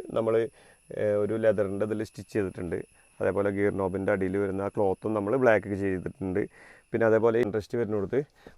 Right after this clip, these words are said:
ബ്ലാക്കാണ് ചെയ്തിട്ടുള്ളത്. സീറ്റ് കവേഴ്സൊക്കെ നല്ല ക്വാളിറ്റിയിലും നല്ല വൃത്തിയിൽ തന്നെ ചെയ്തിട്ടുള്ളത്. നിങ്ങൾക്ക് ഏത് മോഡലാണ് വേണ്ടത് ആ മോഡലിലേക്ക് നമുക്ക് ചേഞ്ച് ചെയ്യാൻ കഴിയും. അതേപോലെ Android സിസ്റ്റം കൊടുത്തിട്ടുണ്ട്.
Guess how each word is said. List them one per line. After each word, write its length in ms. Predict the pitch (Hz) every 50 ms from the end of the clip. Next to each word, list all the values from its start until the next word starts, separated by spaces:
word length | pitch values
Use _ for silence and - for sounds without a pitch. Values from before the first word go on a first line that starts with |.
| - 131
ബ്ലാക്കാണ് 340 | 117 113 107 - - 110 104 107
ചെയ്തിട്ടുള്ളത്. 440 | 110 101 98 92 98 95 95 90 110 - - - - - - -
സീറ്റ് 200 | - - 107 95 107
കവേഴ്സൊക്കെ 420 | 104 101 101 101 95 117 113 117 117
നല്ല 120 | 113 113 117 - -
ക്വാളിറ്റിയിലും 480 | 117 110 107 98 90 - 104 104 110 107 107
നല്ല 160 | 104 104 117 127
വൃത്തിയിൽ 260 | 127 120 101 - 113 92
തന്നെ 140 | 110 110 110 101
ചെയ്തിട്ടുള്ളത്. 460 | 113 101 92 98 - 127 101 95 95 104 101 98 101 101
നിങ്ങൾക്ക് 280 | 104 101 95 - - 110
ഏത് 100 | 107 107 117 123
മോഡലാണ് 340 | 117 110 107 107 113 117 113 110
വേണ്ടത് 260 | 107 101 101 104 120 - - 107 107
ആ 20 | 113 131 147
മോഡലിലേക്ക് 380 | 143 127 120 113 113 110 98 120
നമുക്ക് 180 | 117 113 113 107 -
ചേഞ്ച് 180 | 110 101 92 95
ചെയ്യാൻ 160 | 101 98 98 95
കഴിയും. 200 | 92 92 98 117 - - - - - - - - 123
അതേപോലെ 300 | 123 120 117 123 120 120 120 117
Android 260 | 113 110 113 113 117 110 -
സിസ്റ്റം 400 | 120 101 - _ - - 123 127 - - - - 117 110
കൊടുത്തിട്ടുണ്ട്. 540 | 113 110 92 110 92 101 104 101 95 104